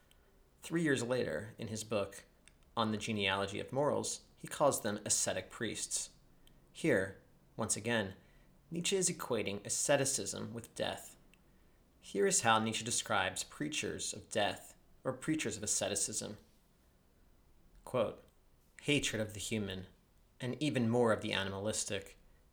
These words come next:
even more of the material, this horror of the senses, of reason itself, this fear of happiness and beauty," unquote. That was from On the Genealogy of Morals from eighteen eighty-eight.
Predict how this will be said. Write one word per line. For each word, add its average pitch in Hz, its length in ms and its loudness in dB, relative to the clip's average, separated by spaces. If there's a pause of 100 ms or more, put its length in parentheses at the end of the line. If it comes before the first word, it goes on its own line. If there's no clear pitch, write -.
(160)
even 151 280 4
more 131 260 6
of 104 120 0
the - 60 -6
material, 107 680 -2 (420)
this 113 180 0
horror 117 500 6
of 95 140 -4
the - 40 -12
senses, - 720 -2 (320)
of 107 140 -8
reason 120 320 0
itself, 101 580 2 (380)
this - 200 4
fear 120 460 0
of 95 160 -2
happiness 95 760 2
and 110 200 -6
beauty," 104 400 0 (760)
unquote. 101 560 -2 (1000)
That 127 160 4
was 131 140 4
from 101 360 -2
On 101 180 -4
the 107 60 -2
Genealogy 98 540 -4
of 98 100 -8
Morals 104 540 -4
from - 160 -10
eighteen 101 260 -6
eighty-eight. 98 540 0